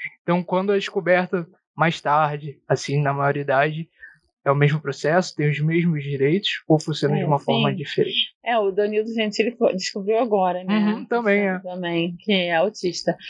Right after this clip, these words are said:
Speaker 2: E eu, eu acredito que tem muita gente que vai se descobrir agora aí, porque A gente vê, aí é, aí é legal, o legal do diagnóstico tardio é que a pessoa começa a pensar que,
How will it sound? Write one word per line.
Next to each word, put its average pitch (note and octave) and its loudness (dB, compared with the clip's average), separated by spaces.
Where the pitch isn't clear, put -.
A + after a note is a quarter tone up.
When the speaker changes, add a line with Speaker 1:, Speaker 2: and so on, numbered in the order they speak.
Speaker 2:
E G3 0
eu, A#3 0
eu G3+ 2
acredito G#3+ -2
que A3+ -16
tem A3 6
muita A3+ -2
gente F#3+ 0
que G#3 -2
vai G3 6
se - -6
descobrir G#3+ 0
agora E3+ 2
aí, E3+ -4
porque G3+ 0
A F#3 2
gente G3+ 2
vê, G3+ 2
aí F#3+ 2
é, A3+ 0
aí G3+ 4
é A#3 2
legal, G3+ 0
o G3 0
legal G3 2
do A#3 -6
diagnóstico F#3+ -2
tardio F#3+ 0
é F3+ 2
que G#3+ -2
a G#3 2
pessoa G#3+ -2
começa G#3 0
a A3+ 2
pensar A#3 0
que, - -20